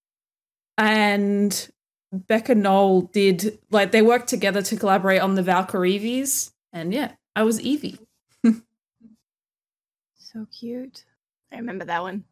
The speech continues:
Speaker 1: Yeah, that took a long time.
Speaker 2: <laughs> Do you have an estimate, do you think, of how long it took you?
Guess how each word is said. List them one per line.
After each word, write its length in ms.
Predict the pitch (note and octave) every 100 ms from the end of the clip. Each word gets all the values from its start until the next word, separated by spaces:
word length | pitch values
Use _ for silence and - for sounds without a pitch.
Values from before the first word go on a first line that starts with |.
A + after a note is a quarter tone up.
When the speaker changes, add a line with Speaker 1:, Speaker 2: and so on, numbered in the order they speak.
| _ _ _ _ _ _ -
Speaker 1:
Yeah, 100 | F#3
that 100 | F3
took 160 | -
a 40 | F3
long 320 | E3+ E3+ E3+
time. 420 | F3+ F3 F3 E3+ _
Speaker 2:
<laughs> 920 | _ _ _ _ _ _ _ _ -
Do 280 | A3 B3+ - _ _ _ _ _ _ _ _ _ _ D#4+
you 140 | G#4+
have 100 | A4
an 140 | F4+ -
estimate, 440 | A3 - G3 E3+
do 80 | F3
you 60 |
think, 160 | G3 -
of 60 | -
how 300 | F#3 F#3 F#3
long 320 | F3+ F3+ F3+
it 160 | E3+ -
took 300 | F3+ E3+ -
you? 260 | - -